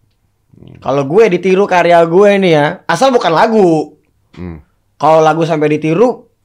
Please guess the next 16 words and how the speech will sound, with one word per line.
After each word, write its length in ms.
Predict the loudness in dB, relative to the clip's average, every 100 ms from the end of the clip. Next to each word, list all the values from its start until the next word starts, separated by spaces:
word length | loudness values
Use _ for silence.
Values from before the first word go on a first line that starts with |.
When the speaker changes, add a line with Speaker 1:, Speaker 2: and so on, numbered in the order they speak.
| _
Speaker 2:
eh, 640 | -8 -4 -2 -2 -2 -2 -4 _
tapi 180 | -6 -2
nggak 140 | 0
marah 220 | 0 -2 -2
juga 200 | -6 -6
sih 140 | -6
gue, 140 | -4
Om. 160 | -4 -6 _ _ _ _ _ _ _ _ _ _ _ _ _ _ _ _ _ _ _ _ _ _ _
Tergantung 340 | 0 0 2
dampak 340 | 0 0 -2 -4
mungkin 280 | -8 -8 -14
ya. 140 | -14 -18 _ _ _ _ _ _ -20 _ _ -6
<clears throat> 540 | -4 -4 -6 -14 _
Tergantung 300 | -8 -6 -4
dampaknya 440 | -4 -4 -6 -8 -12
gitu. 200 | -16